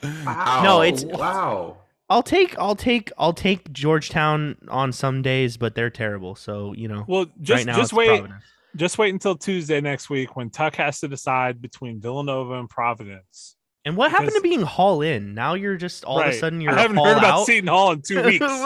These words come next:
Speaker 1: Yeah, what,
Speaker 2: I'm
Speaker 1: where
Speaker 2: sorry, Bryce Aiken's not playing, and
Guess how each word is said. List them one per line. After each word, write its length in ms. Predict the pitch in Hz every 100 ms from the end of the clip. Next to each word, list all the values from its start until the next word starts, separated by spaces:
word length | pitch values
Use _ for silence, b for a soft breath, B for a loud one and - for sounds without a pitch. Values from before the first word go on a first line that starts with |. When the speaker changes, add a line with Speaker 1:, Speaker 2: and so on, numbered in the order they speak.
| 294
Speaker 1:
Yeah, 300 | 285 285 233
what, 200 | 226 233
Speaker 2:
I'm 120 | 269 302
Speaker 1:
where 100 | 226
Speaker 2:
sorry, 400 | 240 311 330 320
Bryce 380 | 202 220 294 311
Aiken's 400 | 320 320 330 226
not 240 | 226 294 294
playing, 480 | 254 277 294 254 175
and 260 | 185 202